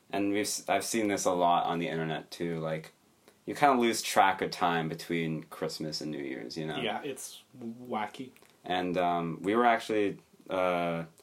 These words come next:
Speaker 1: we actually ha-, have New Year's Eve plans, and I didn't realize that was tomorrow
Speaker 2: Yeah.
Speaker 1: until
Speaker 2: Yeah.
Speaker 1: someone had told me,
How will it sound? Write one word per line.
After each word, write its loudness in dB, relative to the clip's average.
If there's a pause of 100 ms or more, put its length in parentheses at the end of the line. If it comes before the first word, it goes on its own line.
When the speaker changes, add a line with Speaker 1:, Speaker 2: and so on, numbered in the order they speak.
(140)
Speaker 1:
we 4
actually 2
ha-, 0
have 2
New 2
Year's 0
Eve -2
plans, -2 (220)
and 0
I 2
didn't 2
realize 4
that 0
was -8
tomorrow -2 (600)
Speaker 2:
Yeah. 2
Speaker 1:
until 0 (200)
Speaker 2:
Yeah. -14
Speaker 1:
someone -2
had -4
told 2
me, -2